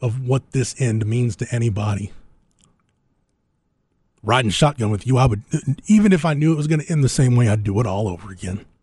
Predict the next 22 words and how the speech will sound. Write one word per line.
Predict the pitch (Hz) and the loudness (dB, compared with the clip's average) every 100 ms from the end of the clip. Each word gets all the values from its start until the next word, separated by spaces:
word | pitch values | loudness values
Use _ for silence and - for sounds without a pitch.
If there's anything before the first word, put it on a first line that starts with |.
| _ - - - - _ _ - | _ -20 -18 -20 -20 _ _ -2
Knowing | 123 127 120 | 2 2 2
that | 117 | 0
I | 117 | -2
got | 110 113 - | -2 -4 -2
to | 107 | -2
do | 107 98 | 0 0
a | |
show | - 135 117 | 2 0 0
with | 98 127 | -4 -4
you, | 127 117 - _ _ _ - | -2 -4 -10 _ _ _ -10
um, | 120 107 104 - _ | -6 -4 -4 -8 _
and | 123 117 | -4 -2
the | |
fact | 95 139 113 - | -2 -2 -2 -4
that | 104 - _ _ _ _ _ _ _ _ _ _ _ - | -8 -10 _ _ _ _ _ _ _ _ _ _ _ -4
as, | 135 123 | -2 0
as | 135 131 123 - - | 0 0 -2 -4 2
notable | 160 165 170 156 160 | 4 6 4 4 4
as | 131 143 | 4 2
your | 156 | 0
career | - 127 131 117 | 0 0 2 2
is, | 117 110 104 - | 2 0 -4 -14